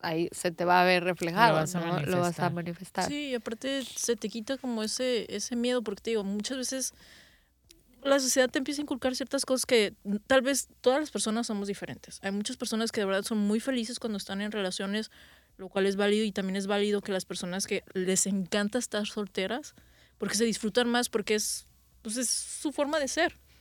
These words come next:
Speaker 2: Ujú.
Speaker 3: Y es como que cada quien explore qué es lo que les funciona más y no, y no llegar como a ese punto de que tienes que ser una persona que no eres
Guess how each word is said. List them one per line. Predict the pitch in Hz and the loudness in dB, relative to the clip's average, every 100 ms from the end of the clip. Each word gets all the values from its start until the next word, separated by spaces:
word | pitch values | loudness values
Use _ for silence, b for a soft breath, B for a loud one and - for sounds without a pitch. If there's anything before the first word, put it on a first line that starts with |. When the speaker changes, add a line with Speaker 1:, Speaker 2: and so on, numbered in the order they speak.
| b _ _ | b _ _
Speaker 2:
Ujú. | 175 147 160 - | -20 -20 -18 -2
Speaker 3:
Y | 214 | 0
es | - | 2
como | 262 269 | 0 2
que | 214 208 | 0 2
cada | 240 240 | 6 6
quien | 247 254 | 4 0
explore | 262 - 240 226 262 | 0 -2 2 2 2
qué | - 214 | 0 0
es | |
lo | 196 247 | 2 0
que | 247 | 0
les | 202 - | -2 0
funciona | 202 190 196 196 226 | -2 0 0 -2 -2
más | 208 208 269 - B B B B | -2 -2 -2 -6 B B B B
y | - 202 | -4 -2
no, | 202 202 208 214 180 - _ b b b b - | 0 0 0 0 -2 -6 _ b b b b -2
y | |
no | 214 208 | 0 2
llegar | 208 226 220 226 | 4 4 4 0
como | 226 233 214 190 185 175 165 - _ - | 0 -2 0 -2 -2 -6 -10 -14 _ -4
a | 196 | 0
ese | 190 233 | 0 0
punto | - 220 240 | -2 0 2
de | 233 - | 0 0
que | 208 - - - | -6 -10 -8 0
tienes | 226 262 262 | 2 2 0
que | - 240 | 2 0
ser | - 226 233 - - | 2 2 -2 -8 -10
una | 214 220 | -6 -4
persona | 233 226 226 220 | -4 -4 -4 -4
que | 220 | -4
no | 208 202 | -2 -2
eres | 214 226 | -2 -4